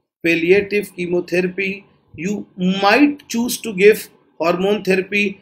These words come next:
in case if E R P R positive, and that is what is the beauty. That is why we say na, E R P R positive are the most important prognostic factor. Remember,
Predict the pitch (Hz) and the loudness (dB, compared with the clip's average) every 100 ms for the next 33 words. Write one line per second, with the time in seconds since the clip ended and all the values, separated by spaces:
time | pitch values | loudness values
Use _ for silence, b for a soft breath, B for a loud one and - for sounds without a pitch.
0 | _ - 180 180 180 196 226 - - 175 | _ -2 0 0 6 6 6 2 -2 -4
1 | 180 - 170 170 175 175 170 160 156 156 | -4 -2 2 2 2 -2 -2 -2 -6 -8
2 | 180 185 180 156 170 220 180 185 196 208 | -8 -6 -2 0 2 0 0 -2 0 0
3 | 180 254 277 196 - _ _ _ _ _ | 2 2 2 2 -2 _ _ _ _ _
4 | - - 160 - - 220 214 202 226 285 | -20 -2 2 2 2 4 4 2 4 4
5 | 254 220 220 220 226 226 202 190 190 214 | 6 4 4 2 0 2 0 -2 -2 -4
6 | 214 208 202 214 - 180 185 190 208 196 | -2 -2 0 0 -2 -4 -6 -6 -6 -4
7 | 180 190 - 208 196 220 - 202 - _ | -4 -6 -6 -4 -2 -2 -2 -4 -8 _
8 | _ _ _ - 180 240 262 262 - | _ _ _ -4 0 2 4 2 2